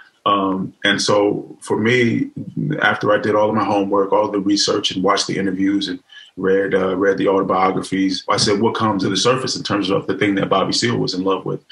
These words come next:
And that was, uh, freedom and humanity, the idea that he is a man above all else, that he's a human being, an American, uh, who has the rights afforded to him by the Constitution. You know, it all came back to humanity.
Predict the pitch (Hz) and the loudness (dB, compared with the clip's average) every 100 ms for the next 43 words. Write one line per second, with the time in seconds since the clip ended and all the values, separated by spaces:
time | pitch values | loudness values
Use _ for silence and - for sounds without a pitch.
0 | - - - 107 - 107 104 - 107 104 | -16 -6 -2 0 0 0 0 0 0 -2
1 | - 123 123 110 98 101 104 107 104 - | -2 -2 0 2 0 0 0 0 0 -6
2 | - 95 95 98 98 113 107 98 101 104 | -2 -2 2 2 2 2 2 2 2 0
3 | 92 87 98 104 101 95 - 101 98 95 | 0 0 2 2 2 0 -2 2 2 4
4 | 98 101 95 92 98 95 87 110 107 92 | 4 4 2 0 -2 -2 -2 -2 0 0
5 | 101 98 101 - _ 92 87 92 104 101 | 2 2 -2 -8 _ -2 0 2 4 2
6 | 98 98 107 - _ _ _ - 92 90 | 0 -2 -2 -8 _ _ _ -2 0 2
7 | 101 101 95 92 92 90 98 98 95 - | 2 2 2 2 0 2 4 4 2 -2
8 | - 110 110 101 104 104 95 90 87 - | -2 0 2 0 -2 0 0 0 0 0
9 | 92 - - 113 - - _ 95 92 92 | -2 -2 -2 -2 -4 -12 _ -4 0 2
10 | 95 92 101 95 95 92 - 95 98 101 | 2 0 0 0 2 0 -4 -2 0 2
11 | 98 - | 0 -4